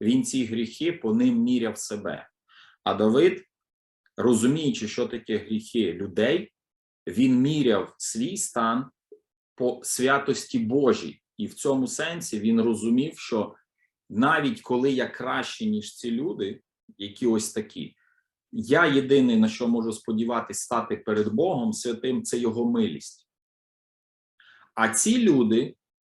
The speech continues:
це не означає, що вони в такі приречені. Будь-хто може війти, прийти до Бога і звільнитись від цього,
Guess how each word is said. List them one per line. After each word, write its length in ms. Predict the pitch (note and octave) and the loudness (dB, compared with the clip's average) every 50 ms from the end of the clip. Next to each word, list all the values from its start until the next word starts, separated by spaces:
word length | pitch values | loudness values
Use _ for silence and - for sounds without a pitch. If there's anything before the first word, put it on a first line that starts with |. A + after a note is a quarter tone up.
| _ _ | _ _
це 140 | - - B2 | -4 0 0
не 100 | - C4 | 2 2
означає, 520 | B2 A#2 C4 B3+ - F#3 F#3 F#3 F3 D3 | 2 0 0 -2 0 0 0 2 2 0
що 200 | - - - B2+ | 0 -2 -4 -4
вони 520 | A2+ A#2 A#2+ A#2 A#2 - G#2+ F#2 E2+ - _ _ - | -2 -2 0 2 2 2 0 -2 -4 -8 _ _ -16
в 640 | - A2+ G#2+ - B2 A#2 A2+ A2 G#2+ G2+ G2 - - _ _ _ _ _ _ _ | -14 -14 -8 -2 2 4 4 4 4 2 0 -2 -6 _ _ _ _ _ _ _
такі 300 | - B2 A2 - B2+ A#2 | -6 -6 -6 -4 -4 -4
приречені. 800 | A2+ - - A#2 B2+ B2+ C3 B2+ G#2 F#2 - - - D2+ C#2+ - | -4 0 2 2 2 4 4 2 2 0 -2 -6 -8 -8 -8 -10
Будь-хто 560 | - F2+ A#2+ D3 D3+ D3 - - - E3+ D#3 | -6 -2 -2 -2 -2 -2 -4 0 2 2 4
може 520 | C3+ A#2+ A2+ G#2 - F#2+ F2+ D#2 - - - _ _ _ _ _ _ _ _ _ _ _ _ _ _ _ _ - | 4 4 4 2 2 0 -2 -4 -4 -6 -12 _ _ _ _ _ _ _ _ _ _ _ _ _ _ _ _ -6
війти, 720 | G#2 - A#3+ F3 - - C#3+ C#3+ A#2+ G2 - - - - _ - | -2 0 2 2 2 4 4 6 6 6 4 0 -6 -16 _ -2
прийти 340 | - A#2+ B2 A2+ - C#3 | 0 0 2 2 2 2
до 140 | A#2+ A#2 A2+ | 2 4 4
Бога 560 | G#2+ A2+ C#3 E3 D#3+ C3 A2+ A2 A2 - - _ | 4 4 4 4 2 2 0 -2 -4 -4 -8 _
і 220 | - A2 A2 A2 G#2+ | -4 -2 0 0 0
звільнитись 720 | F#2 G2+ G#2+ A#2 A#2+ B2 B2+ A#2+ A2 - E2+ - - - | -2 -2 -2 0 0 2 2 0 0 -2 -8 -10 -10 -12
від 160 | E2+ - - | -14 -14 -12
цього, 380 | - - D#2 - - - - | -10 -8 -8 -8 -8 -10 -18